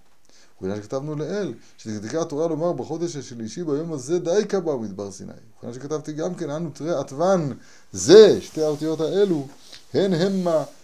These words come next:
שנברא בהם בחודשי השנה ניסן וסיוון בשנה, ויום יום ישמאל בנפש באבל".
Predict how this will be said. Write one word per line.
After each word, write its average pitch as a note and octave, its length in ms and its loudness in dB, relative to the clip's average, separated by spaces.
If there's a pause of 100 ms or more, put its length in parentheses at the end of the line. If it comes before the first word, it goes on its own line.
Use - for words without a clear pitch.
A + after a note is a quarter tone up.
שנברא B2+ 580 -4
בהם C#3+ 380 -6 (300)
בחודשי - 280 -12
השנה D3 280 -8
ניסן C#3+ 380 -8
וסיוון A#2 400 -12
בשנה, G#2+ 420 -12 (400)
ויום B2+ 160 -6
יום C3+ 180 -8
ישמאל B2 200 -12
בנפש A2 280 -12
באבל". G2 200 -18